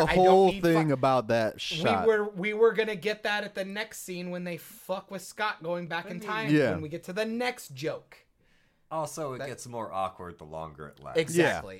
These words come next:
Speaker 1: Yeah.
Speaker 2: And, and I,
Speaker 3: So,
Speaker 2: and I get that they think
Speaker 3: that's
Speaker 2: it's funny because it's awkward,
Speaker 3: Yeah.
Speaker 2: but no, it's wasting time. It's wasting a time in
Speaker 3: Uh,
Speaker 2: movie that's already probably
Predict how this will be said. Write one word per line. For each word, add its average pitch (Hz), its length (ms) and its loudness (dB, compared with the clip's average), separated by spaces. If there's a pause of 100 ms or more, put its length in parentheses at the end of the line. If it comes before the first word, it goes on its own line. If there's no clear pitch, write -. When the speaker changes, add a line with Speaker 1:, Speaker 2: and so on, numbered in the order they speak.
Speaker 1:
Yeah. 175 80 -2
Speaker 2:
And, 196 120 -6 (200)
and 190 140 0
I, 233 80 8
Speaker 3:
So, 240 140 2
Speaker 2:
and 220 140 4
I 226 80 4
get 208 280 0
that 226 160 -4
they 208 80 -2
think 220 100 -4 (140)
Speaker 3:
that's - 20 -10
Speaker 2:
it's - 140 -10
funny 220 500 -6
because 285 340 -8
it's 294 200 -18
awkward, 339 440 -6
Speaker 3:
Yeah. 196 140 -6
Speaker 2:
but 240 160 0
no, 220 240 0
it's 156 140 -6
wasting 175 440 -8
time. 104 540 -14
It's 160 240 -8
wasting 220 360 -8
a 247 40 -6
time 196 500 -6
in 175 120 -4
Speaker 3:
Uh, - 20 -6
Speaker 2:
movie 175 300 -2
that's 170 260 -6 (160)
already 160 400 -2
probably 151 540 -8